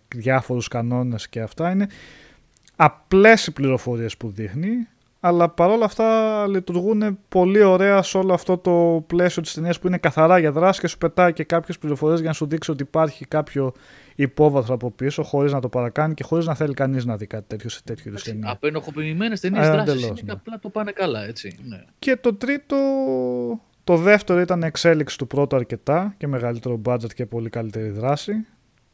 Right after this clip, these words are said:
Speaker 1: Ε, και οι πρώτες δύο ταινίες τα χαλούσαν στο τέλος για μένα, ήταν πολύ κακό το φινάλε, οι τελευταίες σκηνές. Το τρίτο όμως τα πάει καλά γενικά στο σύνολό του. Πάλι προς το τέλος λίγο να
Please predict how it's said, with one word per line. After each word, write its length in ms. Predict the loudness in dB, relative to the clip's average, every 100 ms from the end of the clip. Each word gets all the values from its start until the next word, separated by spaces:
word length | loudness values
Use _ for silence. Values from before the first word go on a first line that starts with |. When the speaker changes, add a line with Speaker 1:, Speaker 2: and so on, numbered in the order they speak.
| -14
Speaker 1:
Ε, 320 | -10 -8 -8 -8 -12 -14 -14 -16 -18 _
και 100 | 4
οι 60 | 6
πρώτες 280 | 6 4
δύο 100 | 4
ταινίες 280 | 2 2 0
τα 100 | 0
χαλούσαν 340 | 0 0 0 0
στο 160 | -4
τέλος 360 | -2 0 0 -2
για 120 | -4
μένα, 240 | -2 -2
ήταν 260 | -2 -4 -6
πολύ 220 | -6 -10
κακό 340 | -8 -10 -8 -10
το 400 | -8 -10 -10 -12 -14
φινάλε, 480 | -10 -6 -4 -2 -4
οι 60 | -8
τελευταίες 420 | -8 -12 -10 -14
σκηνές. 480 | -12 -8 -6 -6 -10 -20 -20 -20 -20 -20 _
Το 180 | 2 2
τρίτο 340 | 4 0 4
όμως 300 | 4 4 0
τα 120 | -2 -2
πάει 240 | 2 0
καλά 420 | 0 -2 0 -2
γενικά 440 | -2 -4 -4 0 0
στο 140 | -2
σύνολό 360 | -8 -8 -6 -10
του. 100 | 4
Πάλι 240 | 6 8
προς 180 | 4 -2
το 100 | -2
τέλος 300 | 0 2 0
λίγο 220 | 0 -2
να 260 | 0 -2